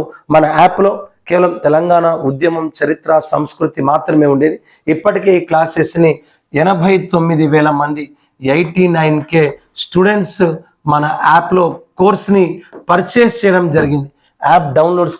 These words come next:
కాదండి, యాప్లో కోర్సెస్ కొన్న వాళ్ళు చెప్తున్నాను, ఎనభై తొమ్మిది వేల మంది మన కోర్స్ని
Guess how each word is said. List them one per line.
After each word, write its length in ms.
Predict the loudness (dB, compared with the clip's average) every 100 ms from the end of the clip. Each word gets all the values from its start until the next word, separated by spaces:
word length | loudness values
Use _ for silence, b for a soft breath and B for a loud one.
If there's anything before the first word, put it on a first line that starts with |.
| -2
కాదండి, 360 | 0 -2 -4 -10 _ _ -2
యాప్లో 380 | -2 0 0 0 -2
కోర్సెస్ 400 | -2 0 -2 -2 -4
కొన్న 180 | -2 2
వాళ్ళు 180 | 2 0
చెప్తున్నాను, 400 | -4 -6 -4 -4 -8 b b -2
ఎనభై 280 | 0 0 0 0 0
తొమ్మిది 320 | 0 -2 -2
వేల 120 | 0 0 0
మంది 240 | 0 0 -2 b b -4
మన 120 | -2 -2 -2
కోర్స్ని 360 | -2 -2 -6